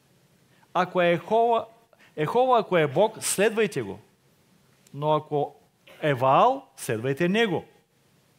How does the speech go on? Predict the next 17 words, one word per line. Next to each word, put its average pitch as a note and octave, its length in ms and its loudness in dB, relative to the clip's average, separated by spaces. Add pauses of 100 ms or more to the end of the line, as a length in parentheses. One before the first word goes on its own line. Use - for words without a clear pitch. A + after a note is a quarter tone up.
(1160)
А C3 200 -4
людите G#3 760 -4 (640)
не C3 220 -4
му G3 240 0
отговориха E3+ 840 -2
нито F3+ 440 -8
дума. G2 380 -12 (1600)
Спираме A2+ 440 -10
до F2+ 100 -14
тук. - 260 -20 (100)
Нека A3+ 180 -14
да A#2+ 80 -6
видим A2 220 -6
за G#2 100 -10
момент G2+ 340 -10
нашите G#2+ 340 -16
глави. A#2 280 -16